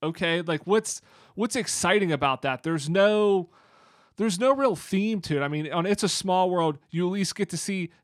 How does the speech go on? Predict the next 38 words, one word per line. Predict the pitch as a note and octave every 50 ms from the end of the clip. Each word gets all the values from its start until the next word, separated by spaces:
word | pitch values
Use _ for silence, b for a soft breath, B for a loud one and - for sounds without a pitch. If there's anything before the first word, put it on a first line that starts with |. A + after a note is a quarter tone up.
| _ -
different | - F#3 F3+ - G#3+ E3 -
countries' | - - F3+ F3+ E3+ - E3 D3 -
perspectives. | - - C#3 - - - C#3 C3 - - C3+ B2+ C3
It's | C#3+ C#3 -
the | D3
theme | C3+ - F3+ F#3 F3
of | D#3 B2+ D3+
unity. | E3+ F3+ E3+ D3 C#3 -
On | - D3+ D3+ B2+ -
Pirates | - - E3 F#3 F3+ - F3+
of | E3+
the | D#3
Caribbean, | - - - F#3 F#3+ E3 D#3+ C#3+ B2+ B2
there's | C#3+ D#3 D3 -
conflict. | - - - - D#3 E3+ F#3 F#3+ E3+ - - - C#3+ B2+ B2 - _
There's | - C#3 C#3 C#3 C3+ - b b b b -
pirate | - - E3+ F#3 F#3+ F3+ D#3 -
ship | - D#3 C3+ -
battles. | - C#3 C3+ C3+ B2+ C3+ B2+ B2+ B2+ -
There's | - D3 C#3+ C#3+ C#3+ C#3 - b b b b b b -
people | - F3 E3 - F3+ D#3
pillaging | - - E3 E3+ F3 F#3 D#3+ D#3 F3 F3 E3
a | E3+
town. | D#3+ - - D#3+ E3 E3+ E3+ E3 D#3 C#3+ C3+
There's, | C3+ C#3 C#3 C3+ - - _ _ -
we're | D3+ D3 D#3+
looking | E3+ E3+ F3 F#3 E3
for | - F3+ E3+
Jack | - E3+ E3 E3 E3 -
Sparrow. | - - - E3 E3 E3 D#3+ D3+ C#3 C3+ b b b b b b b -
People | - D#3 D#3+ D#3+ F#3
are | F3
trying | E3 - E3+ D#3+ D#3+ E3+
to | F3 E3
get | F3 E3+
out | E3+ E3+ E3
of | E3 D3
jail. | B2 D3+ D#3+ E3 E3 D#3 C#3+ C3 B2+ b